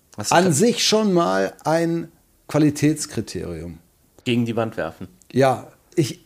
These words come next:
Speaker 2: ich werfe es gegen die Wand, weil es mich so ärgert.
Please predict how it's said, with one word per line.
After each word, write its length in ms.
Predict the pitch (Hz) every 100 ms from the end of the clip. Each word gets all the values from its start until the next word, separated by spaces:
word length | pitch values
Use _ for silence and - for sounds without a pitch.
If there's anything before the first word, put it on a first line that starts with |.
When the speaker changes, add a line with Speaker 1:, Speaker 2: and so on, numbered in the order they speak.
| -
Speaker 2:
ich 260 | 160 117
werfe 300 | 160 214 220
es 120 | 220
gegen 240 | - 175 151
die 200 | 135 110
Wand, 580 | 123 127 196 233 - - _ _ _ _ -
weil 360 | 113 113 170 214
es 160 | -
mich 160 | 175 165
so 100 | 147
ärgert. 500 | 120 135 139 95 -